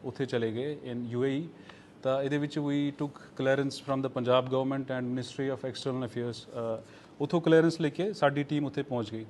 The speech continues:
ਤਾਂ ਉੱਥੋਂ ਫਿਰ ਲੋਕਲ, ਅ, ਲਾਈਜ਼ਨਿੰਗ ਕਰਕੇ, ਮੀਟਿੰਗਸ ਕਰਕੇ with the Indian Embassy and, ਅ, ਜਿਹੜਾ ਐਨ ਸੀ ਬੀ ਅਬੂ ਧਾਬੀ ਹੈ, ਤਾਂ ਉਹਨਾਂ ਦੇ ਨਾਲ ਤਾਲਮੇਲ ਕਰਕੇ, ਤਾਂ ਕੱਲ੍ਹ ਸਵੇਰੇ ਫਿਰ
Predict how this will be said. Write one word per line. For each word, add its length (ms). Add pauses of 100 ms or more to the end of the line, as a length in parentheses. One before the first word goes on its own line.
(540)
ਤਾਂ 100
ਉੱਥੋਂ 240
ਫਿਰ 160
ਲੋਕਲ, 460
ਅ, 340
ਲਾਈਜ਼ਨਿੰਗ 480
ਕਰਕੇ, 720
ਮੀਟਿੰਗਸ 440
ਕਰਕੇ 460
with 120
the 120
Indian 260
Embassy 600
and, 260
ਅ, 40
ਜਿਹੜਾ 280
ਐਨ 140
ਸੀ 180
ਬੀ 120
ਅਬੂ 200
ਧਾਬੀ 300
ਹੈ, 180 (440)
ਤਾਂ 80
ਉਹਨਾਂ 220
ਦੇ 80
ਨਾਲ 160
ਤਾਲਮੇਲ 440
ਕਰਕੇ, 420 (680)
ਤਾਂ 260 (140)
ਕੱਲ੍ਹ 200
ਸਵੇਰੇ 420
ਫਿਰ 340